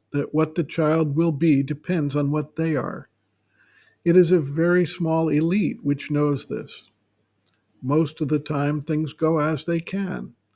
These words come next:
Anything at all happens, and people don't even realize what is happening. So, in these conditions, how do you expect to be born with a vital being sufficiently pure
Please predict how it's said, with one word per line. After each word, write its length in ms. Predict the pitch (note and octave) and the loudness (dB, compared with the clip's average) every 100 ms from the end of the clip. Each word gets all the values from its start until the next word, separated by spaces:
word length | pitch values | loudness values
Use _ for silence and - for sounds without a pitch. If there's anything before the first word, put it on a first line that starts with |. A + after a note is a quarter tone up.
| _ _ _ _ _ _ | _ _ _ _ _ _
Anything 500 | D3 F3 F3+ G3+ F#3 | 0 2 2 2 2
at 80 | E3 | 2
all 220 | D#3 E3 | 2 0
happens, 680 | D3 D3 C#3 C#3+ D3 C#3+ - _ _ _ _ _ - | 0 -2 -4 -6 -6 -10 -16 _ _ _ _ _ -4
and 220 | C3+ B2+ | -4 0
people 300 | E3 D3 C#3+ | 0 2 -2
don't 320 | A#2 D#3 G#3 | 2 2 4
even 320 | G3 F#3 F3 | 2 2 0
realize 640 | D#3 E3 D3+ B2+ B2 B2 C#3 | 2 2 2 0 -4 -6 -2
what 160 | C#3+ | -2
is 160 | D3 C#3+ | -2 -4
happening. 560 | C3+ B2 - F#2+ C#3 - _ _ _ _ _ - _ _ | -6 -6 -8 -12 -14 -20 _ _ _ _ _ -20 _ _
So, 460 | - - C#3+ A#2 - _ _ _ _ _ B2+ | -16 -2 -2 -2 -8 _ _ _ _ _ -6
in 140 | A#2+ | 0
these 260 | C#3 F3 E3+ | 2 2 2
conditions, 800 | G3 D#3+ D#3+ - B2 - - - _ _ _ _ _ | 0 2 0 0 -8 -10 -16 -20 _ _ _ _ _
how 200 | F3+ G#3+ | -4 0
do 80 | G#3 | 4
you 100 | G3+ | 4
expect 520 | F#3 - - D#3 - | 4 -2 -2 -2 -2
to 80 | D3 | -4
be 160 | D#3 | -2
born 440 | C3+ E3 E3 D3 C#3 | -2 -2 0 0 -2
with 160 | C3+ | -4
a 80 | C#3+ | -4
vital 380 | B2+ D#3 F3 F#3 | 0 0 2 0
being 400 | C#3+ D3+ C#3+ D3 | 0 0 2 -2
sufficiently 760 | - C#3 - F3+ G3+ F3+ F3 E3+ | -4 -6 -2 -4 -2 -2 -2 -2
pure 580 | - G#3+ F3+ A#2+ - | -2 2 2 0 -6